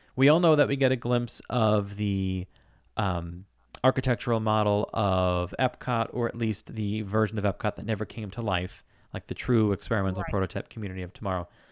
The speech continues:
Speaker 1: The model that we see within our People Mover actually came from the Disneyland version of Carousel of Progress.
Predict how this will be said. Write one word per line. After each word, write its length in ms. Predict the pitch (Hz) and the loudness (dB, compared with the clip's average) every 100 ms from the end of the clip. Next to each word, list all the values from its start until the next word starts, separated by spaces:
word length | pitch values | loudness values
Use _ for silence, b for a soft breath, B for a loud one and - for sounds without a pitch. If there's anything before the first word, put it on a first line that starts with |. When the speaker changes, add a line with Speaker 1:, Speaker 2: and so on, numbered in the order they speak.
| b | b
Speaker 1:
The 80 | - | -6
model 480 | 113 113 160 214 135 | -2 4 4 6 6
that 180 | 110 - | 4 0
we 100 | 104 | -4
see 520 | 95 - 117 95 95 - b b | -4 -2 0 0 -2 -8 b b
within 280 | 110 110 107 | 2 2 2
our 240 | 123 139 | 4 4
People 320 | 139 123 113 107 | 4 0 -2 -2
Mover 320 | 98 92 101 | 0 0 -2
actually 520 | 110 - 113 101 98 | -4 -6 -8 -4 -6
came 580 | 98 - 160 131 104 110 - | -6 -2 0 0 -2 -6 -12
from 420 | - 120 110 104 | -2 2 4 4
the 100 | 101 | 0
Disneyland 760 | 98 135 131 131 117 107 98 98 | 4 4 4 0 0 0 -2 -6
version 580 | 117 98 92 98 92 | -2 0 0 -2 -4
of 220 | 110 101 - | -2 -4 -4
Carousel 400 | - 107 - 110 | -4 -4 -4 -6
of 80 | |
Progress. 500 | - 127 - 110 - | 0 0 0 -8 -10